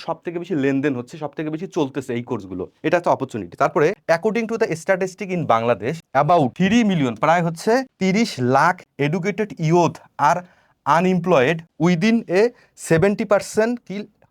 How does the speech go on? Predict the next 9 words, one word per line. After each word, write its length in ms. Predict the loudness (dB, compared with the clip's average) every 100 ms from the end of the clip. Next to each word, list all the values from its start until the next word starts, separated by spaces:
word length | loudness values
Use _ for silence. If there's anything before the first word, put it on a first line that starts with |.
| _ -4
আপনার 220 | -2 -4 -2
mismatch 460 | -4 -2 0 0 -2 -6
between 300 | -4 -4 -4 -8 -20 _ -2
their 160 | 2 2 2 2
academic 460 | 2 0 -2 -4 -10 _ -20 -2
studies 380 | 0 2 0 -2 -10 _ -2
এবং 160 | 0 0 -4 _ _ -2
their 180 | 2 2 2 2
workplace 440 | 2 0 -6 -6